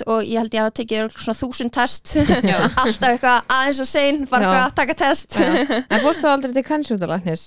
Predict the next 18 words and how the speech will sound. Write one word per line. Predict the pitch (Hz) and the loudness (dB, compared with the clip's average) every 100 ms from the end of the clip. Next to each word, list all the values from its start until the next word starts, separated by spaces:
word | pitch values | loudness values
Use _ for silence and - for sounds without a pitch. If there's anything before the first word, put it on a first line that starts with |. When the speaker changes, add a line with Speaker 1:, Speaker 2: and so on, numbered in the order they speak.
| - | -4
Speaker 2:
og, | 185 180 - - | 0 0 -4 -4
þú | |
veist | 202 196 254 | -6 -4 -2
Speaker 1:
Jú, | 294 | 0
ég | 269 | 2
var, | 277 359 | 2 0
sem | 302 | -4
sagt, | 285 233 | -8 -4
búin | 339 285 | -2 0
að | |
vera | 269 285 | 0 -2
hjá | 247 | -2
kvennsjúkdómalækni | 302 277 240 240 240 226 | -4 -4 -2 -2 0 0
áður | 208 247 247 226 226 | 0 0 0 0 -2
og | 226 | -2
fekk | 226 233 | -4 -4
þarna | 220 | -6
pilluna | - 233 220 220 | -2 0 0 0